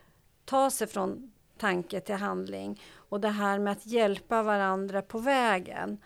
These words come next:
eh, göra saker tillsammans, är väldigt viktigt, vilket jag tycker också förmedlades under dagen. Och det tänker jag, oavsett om man arbetar i verksamhet eller är allmänhet, brukare, så, eh,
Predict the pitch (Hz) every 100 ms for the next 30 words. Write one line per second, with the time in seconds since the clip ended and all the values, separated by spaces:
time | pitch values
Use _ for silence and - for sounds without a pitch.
0 | - - _ - 185 180 185 214 196 202
1 | - 190 202 208 - 269 240 202 190 185
2 | 208 - - - - _ _ _ - 196
3 | 180 185 190 180 - 214 - - 214 202
4 | 175 - 190 180 - 175 - 190 180 196
5 | - 214 233 214 185 180 180 - - -
6 | _ - 190 180 180 185 185 190 208 202
7 | 226 226 214 196 208 190 226 208 196 190
8 | - 220 - - - - 196 190 196 190
9 | 185 190 185 196 190 196 180 - 196 208
10 | 226 202 - - 190 185 185 185 175 190
11 | 196 185 185 180 185 180 175 - - 202
12 | 185 170 - 185 185 196 196 - - -
13 | - - - 196 180 175 180 180 - _
14 | _ _ 214 190